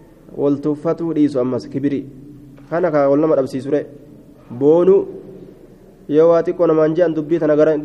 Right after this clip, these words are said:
Garam jirre fassaranii ammas wal lolu. Tafsiira dubbii kana dhiisu laal, tafsiira dubbiidha.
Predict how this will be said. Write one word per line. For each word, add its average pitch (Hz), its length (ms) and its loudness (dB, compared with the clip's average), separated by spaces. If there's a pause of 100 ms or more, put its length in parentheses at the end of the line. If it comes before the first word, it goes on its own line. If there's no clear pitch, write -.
(560)
Garam 160 360 2
jirre 170 240 0
fassaranii 156 560 2
ammas 170 320 -2
wal 143 220 0
lolu. 165 320 0 (1300)
Tafsiira 165 360 -2
dubbii 156 240 -2
kana 151 140 2
dhiisu 143 220 -2
laal, 135 180 0
tafsiira 131 320 -6
dubbiidha. 120 380 -4